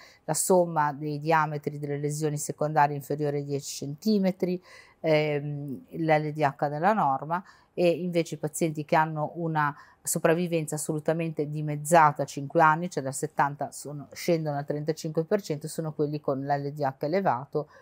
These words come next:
più di tre sedi metastatiche, quindi ovviamente l'informazione deve essere ormai fondamentale per tutti i clinici che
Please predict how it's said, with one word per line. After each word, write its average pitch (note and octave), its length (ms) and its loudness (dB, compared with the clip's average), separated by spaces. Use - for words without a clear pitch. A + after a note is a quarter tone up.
più F3+ 160 4
di D3+ 140 -2
tre D3 160 0
sedi D3 340 -4
metastatiche, C#3+ 720 0
quindi D#3 280 -4
ovviamente E3+ 680 4
l'informazione F3 840 2
deve E3 200 2
essere D#3+ 340 0
ormai E3 320 2
fondamentale E3 760 2
per D#3 160 -2
tutti F3 240 -6
i F3+ 60 -4
clinici D#3+ 500 -4
che D#3 300 2